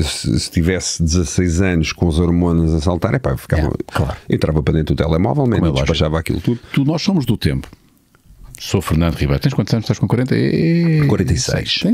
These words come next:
Speaker 2: exatamente a mesma idade. Lembras-te perfeitamente. Jovens que estão aí desse lado. <laughs> Nós tínhamos que esperar que uma revista saísse, não sei qual é que, não sei se era o Correio da Manhã, que saía a revista,
Speaker 1: A
Speaker 2: eh,
Speaker 1: página três.
Speaker 2: a página três. Para ver, às vezes era topless,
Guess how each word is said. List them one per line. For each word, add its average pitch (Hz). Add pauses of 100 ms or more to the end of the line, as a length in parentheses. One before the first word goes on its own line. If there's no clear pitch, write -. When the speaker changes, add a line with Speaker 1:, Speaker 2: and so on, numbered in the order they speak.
Speaker 2:
exatamente 95
a 82
mesma 80
idade. 65 (400)
Lembras-te 117
perfeitamente. -
Jovens 117
que -
estão -
aí 92
desse 87
lado. 78
<laughs> - (1080)
Nós 110
tínhamos 165
que -
esperar 101
que -
uma 104
revista 98
saísse, 98 (240)
não 165
sei -
qual 185
é 160
que, -
não 185
sei 185
se 208
era 185
o -
Correio 143
da 117
Manhã, 92
que -
saía 107
a 110
revista, 87
Speaker 1:
A 98
Speaker 2:
eh, 90
Speaker 1:
página 78
três. 76
Speaker 2:
a 107
página 101
três. - (720)
Para 131
ver, 143 (480)
às 143
vezes 160
era 131
topless, 180